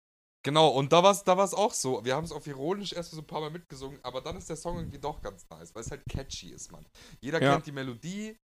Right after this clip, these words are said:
Speaker 1: und selbst, also es ist auch geil für Leute, die halt Day and Night gefeiert haben, aber kein Englisch können, weil sie können jetzt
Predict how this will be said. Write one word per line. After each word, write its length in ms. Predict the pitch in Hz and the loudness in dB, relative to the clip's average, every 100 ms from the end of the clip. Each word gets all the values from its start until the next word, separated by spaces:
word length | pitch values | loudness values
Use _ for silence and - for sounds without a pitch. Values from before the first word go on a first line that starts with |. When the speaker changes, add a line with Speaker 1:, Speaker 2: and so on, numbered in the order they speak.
| _ _ _ _ - | _ _ _ _ -6
Speaker 1:
und 340 | 135 139 - - _ _ | -4 -6 -14 -20 _ _
selbst, 420 | 113 156 160 - 131 | -6 -4 -4 -12 -6
also 180 | 131 | -6
es 140 | 131 139 | -6 -6
ist 100 | 160 | -4
auch 180 | 151 - | -4 -2
geil 200 | 135 165 | -2 -2
für 120 | 165 | -4
Leute, 300 | 135 156 170 | -2 -4 -4
die 140 | 143 | -6
halt 140 | 135 135 _ _ _ _ _ _ - | -6 -8 _ _ _ _ _ _ -4
Day 140 | 147 | -4
and 100 | 170 | -2
Night 220 | 156 165 | -2 -2
gefeiert 380 | 165 - 147 151 | -4 -6 -4 -4
haben, 180 | 147 143 | -4 -4
aber 160 | 139 120 | -4 -6
kein 180 | 110 110 | -6 -10
Englisch 400 | 139 185 190 - | -8 -8 -10 -8
können, 240 | 180 170 | -8 -2
weil 120 | 123 | -2
sie 100 | 113 | -4
können 240 | 113 131 123 | -8 -8 -6
jetzt 280 | 113 - | -8 -10